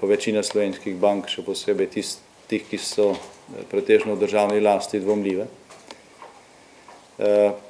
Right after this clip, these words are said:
predlagali smo ukrepe, da se te bilance očistijo, predlagali smo, nismo bili edini, tudi, eh, velik del gospodarstva je to predlagal, eh, velik del stroke, da se ustanovi slaba banka, na katero se prenesejo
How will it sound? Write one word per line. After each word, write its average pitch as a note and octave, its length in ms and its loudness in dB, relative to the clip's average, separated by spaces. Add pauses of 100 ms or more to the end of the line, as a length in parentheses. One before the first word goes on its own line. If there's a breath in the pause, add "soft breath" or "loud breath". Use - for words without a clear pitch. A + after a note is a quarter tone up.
(140)
predlagali A2 360 6
smo A2+ 160 2
ukrepe, G#2+ 380 4
da F#2+ 120 2
se - 140 -10
te - 140 0
bilance G#2 460 2
očistijo, G#2+ 480 -2
predlagali G2+ 520 2
smo, G2 380 -6 (840)
nismo G#2+ 300 -4
bili G#2+ 160 6
edini, A2+ 320 4
tudi, F#2 480 -4
eh, E2+ 40 -12 (1160)
velik A2 240 8
del A2 140 8
gospodarstva A2 640 4
je F#2+ 60 0
to G2+ 140 0
predlagal, G2 600 0
eh, F2+ 800 -12
velik F#2+ 220 -2
del G2 180 4
stroke, A2+ 480 2 (380)
da G2 100 -6
se - 140 -4
ustanovi G#2+ 380 -2
slaba G#2 340 2
banka, G#2+ 380 2
na G2+ 100 -4
katero G2+ 320 2
se - 200 -4
prenesejo G2 600 -2